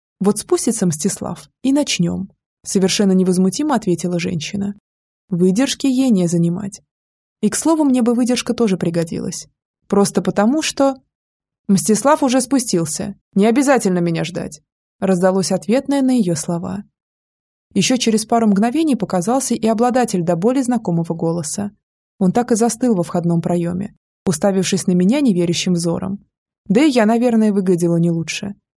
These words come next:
Внутри так все обмирало в ужасе от осознания происходящего.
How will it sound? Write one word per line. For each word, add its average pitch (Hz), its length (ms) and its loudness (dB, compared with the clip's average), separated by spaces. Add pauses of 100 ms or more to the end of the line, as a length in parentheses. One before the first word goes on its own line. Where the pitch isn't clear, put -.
(420)
Внутри 196 420 2
так 277 260 -2
все 254 200 0
обмирало 233 480 2
в 170 100 -2
ужасе 247 340 -2
от 202 200 -4
осознания 170 580 0
происходящего. 175 920 -4